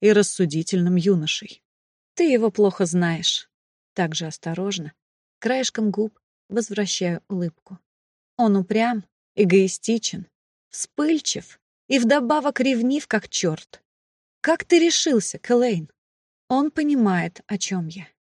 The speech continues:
Лера, я в девятом часу отправил отчет короне. И если я правильно понял, самое большее через двадцать минут его величество бросил все дела и примчался в Брэгвард только ради того,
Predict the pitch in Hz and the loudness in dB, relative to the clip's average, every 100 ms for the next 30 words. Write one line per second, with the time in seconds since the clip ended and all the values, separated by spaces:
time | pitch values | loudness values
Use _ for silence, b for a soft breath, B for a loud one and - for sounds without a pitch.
0 | _ _ _ _ - 180 180 175 156 170 | _ _ _ _ -4 2 4 4 0 -8
1 | _ _ _ - 175 185 175 196 208 254 | _ _ _ 0 4 4 4 4 4 4
2 | 262 240 - 247 - 240 185 - 170 - | 0 -2 -2 -4 0 2 2 0 -4 0
3 | 202 185 170 - 165 - - 196 208 - | 2 4 4 0 -4 -2 0 0 0 0
4 | 202 196 185 151 151 _ _ _ _ _ | 2 4 4 2 -6 _ _ _ _ _
5 | - 180 175 165 180 165 170 - 185 175 | -2 4 6 4 0 0 0 2 2 2
6 | 147 143 143 - 202 170 - _ _ _ | 0 -6 -8 0 2 2 -6 _ _ _
7 | _ _ - 208 220 240 202 233 262 240 | _ _ 4 6 8 6 6 6 4 2
8 | 269 247 226 233 190 185 226 233 - 208 | 0 0 2 2 4 4 4 4 0 0
9 | 233 247 240 226 165 _ _ _ - 180 | 4 4 6 4 2 _ _ _ 0 2
10 | 175 175 190 185 175 - 170 170 175 170 | 4 4 4 4 -2 -2 -2 2 2 0
11 | 156 - 156 139 156 180 202 _ 254 214 | -4 -2 0 2 2 2 0 _ -6 0
12 | 214 196 - 170 175 170 156 151 170 175 | 2 2 2 0 2 -2 -2 -2 0 0
13 | 175 202 - _ _ _ - 233 208 175 | -2 -6 -8 _ _ _ 0 6 6 4
14 | 165 180 170 156 143 160 175 | 0 0 0 -2 -4 -2 -4